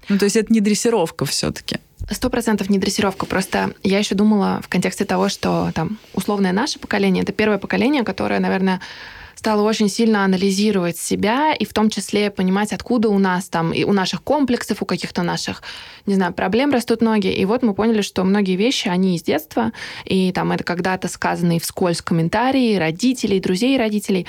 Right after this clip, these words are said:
Speaker 2: которые там охренительно ужасно влияют на твою жизнь, хотя человек плохого не хотел. И, и вот мне кажется, что сейчас есть некая такая, знаешь, я даже в себе ее замечаю,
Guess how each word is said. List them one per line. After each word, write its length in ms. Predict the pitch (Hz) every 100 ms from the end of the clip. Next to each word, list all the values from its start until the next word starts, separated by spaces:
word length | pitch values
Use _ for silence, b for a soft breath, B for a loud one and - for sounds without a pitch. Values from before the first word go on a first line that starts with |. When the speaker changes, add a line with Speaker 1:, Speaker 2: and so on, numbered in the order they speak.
| B B
Speaker 2:
которые 440 | - - 254 269
там 280 | 220 190 185 B B B B B
охренительно 720 | 214 - 240 269 262 196 175
ужасно 400 | 175 214 226 214
влияют 380 | 190 196 190 180
на 80 | 180
твою 260 | 185 170
жизнь, 300 | 165 277 349 381 B B
хотя 380 | 208 214 214
человек 420 | - - 208 214 220
плохого 260 | 202 208 196
не 80 |
хотел. 380 | 196 196 - - - B B B B B B
И, 140 | 196 202
и 200 | - 226
вот 200 | 220 220
мне 240 | 214 240
кажется, 280 | 233 208 196
что 280 | - 196 190 B B
сейчас 440 | - 214 208 247 -
есть 200 | 220 -
некая 220 | 214 214
такая, 220 | 202 196 196
знаешь, 340 | 208 247 - - - 185
я 240 | - - 190
даже 160 | 190
в 80 | 190
себе 160 | - 170
ее 120 | 151
замечаю, 380 | 151 147 175 160